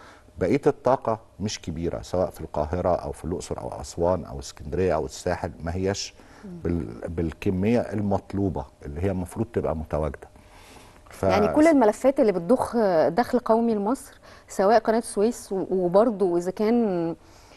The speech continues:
Speaker 2: يعني قدرتها ال-، ال-، ال-، قدرتها في العمل بتتحكم فيها طبعًا الجنوب واللي بيحصل فيه و-،
Speaker 1: طبعًا.
Speaker 2: و-، ومؤثرات خارجية كلها مش بإيدينا، برضه المصريين بالخارج نفس الكلام، لكن لما بنتكلم على السياحة لا، في إيدينا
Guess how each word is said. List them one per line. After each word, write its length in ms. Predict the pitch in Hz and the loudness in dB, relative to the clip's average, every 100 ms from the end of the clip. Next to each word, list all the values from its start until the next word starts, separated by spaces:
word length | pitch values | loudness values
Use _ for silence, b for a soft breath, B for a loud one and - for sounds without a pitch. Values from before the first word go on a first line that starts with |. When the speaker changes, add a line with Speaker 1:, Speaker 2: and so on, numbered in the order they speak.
| b - | b -2
Speaker 2:
يعني 180 | 175 | -2
قدرتها 800 | 175 214 180 226 240 226 175 160 | 0 -2 2 2 2 4 6 4
ال-، 180 | 180 180 170 | 2 0 -2
ال-، 640 | 165 165 160 160 165 - 151 | -2 -2 0 0 -2 -2 -2
ال-، 80 | - | 0
قدرتها 300 | 190 240 - | 0 2 2
في 80 | |
العمل 540 | 202 160 220 202 202 226 | 2 4 4 2 2 0
بتتحكم 480 | 202 208 - 233 214 | -2 -4 -4 0 0
فيها 280 | - 233 | 2 2
طبعًا 340 | 202 214 202 180 | 4 2 2 0
الجنوب 720 | 180 165 175 170 196 247 214 | 0 0 2 2 4 2 4
واللي 160 | 202 | 2
بيحصل 320 | 175 226 214 180 | 2 2 0 -2
فيه 380 | - 220 254 | -2 2 4
و-، 120 | 254 220 | 4 4
Speaker 1:
طبعًا. 300 | 214 180 156 B B - | 2 2 -2 B B -10
Speaker 2:
و-، 80 | 170 | -2
ومؤثرات 800 | 202 190 196 190 - 233 220 277 | 0 2 2 2 0 2 4 4
خارجية 480 | - 226 208 247 240 | 0 0 4 6 6
كلها 280 | 226 214 240 | 4 4 4
مش 160 | 208 | 2
بإيدينا، 680 | 175 160 208 233 277 254 196 | 2 2 2 2 2 4 4
برضه 460 | 190 226 214 196 190 B B 180 | 6 4 4 2 0 B B 0
المصريين 440 | 190 190 226 220 | 0 0 0 2
بالخارج 340 | 202 226 214 | 0 2 2
نفس 220 | 196 214 - | 0 -6 -4
الكلام، 320 | 208 226 254 | -2 2 2
لكن 180 | 240 233 | 2 2
لما 100 | 208 | 2
بنتكلم 200 | 220 277 | 2 2
على 100 | 247 | 2
السياحة 540 | - 208 220 - 285 | 2 4 4 2 0
لا، 160 | 240 - | 0 0
في 120 | - | 0
إيدينا 460 | 185 247 226 214 | 4 4 4 2